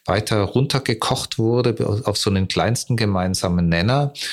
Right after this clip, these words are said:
Und viele Leute im Europaparlament sind da auch sauer und wollen sozusagen wieder diesen alten ursprünglichen Entwurf zurück. Und wenn das alles nicht funktioniert, dann denke ich, muss man klagen. Und das erwarten wir auch von der Bundesregierung. Wir glauben, dass, äh, allein das Grundgesetz die Bundesregierung dazu verpflichtet. Wir haben ja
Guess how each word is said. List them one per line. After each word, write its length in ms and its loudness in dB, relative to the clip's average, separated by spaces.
Und 260 2
viele 280 2
Leute 280 0
im 140 0
Europaparlament 720 0
sind 180 -2
da 80 -2
auch 140 -4
sauer 480 0
und 240 -4
wollen 220 2
sozusagen 560 0
wieder 160 0
diesen 220 -4
alten 280 -2
ursprünglichen 540 -2
Entwurf 280 -2
zurück. 400 -4
Und 160 -4
wenn 100 2
das 160 -2
alles 280 -2
nicht 120 -2
funktioniert, 520 -2
dann 160 -2
denke 200 0
ich, 140 -4
muss 200 0
man 140 2
klagen. 520 0
Und 420 2
das 180 -2
erwarten 400 0
wir 140 2
auch 100 -2
von 140 -4
der 100 2
Bundesregierung. 840 0
Wir 160 0
glauben, 320 0
dass, 260 -2
äh, 60 0
allein 580 0
das 180 0
Grundgesetz 800 -6
die 120 -2
Bundesregierung 720 0
dazu 260 -2
verpflichtet. 720 -6
Wir 100 0
haben 140 0
ja 320 0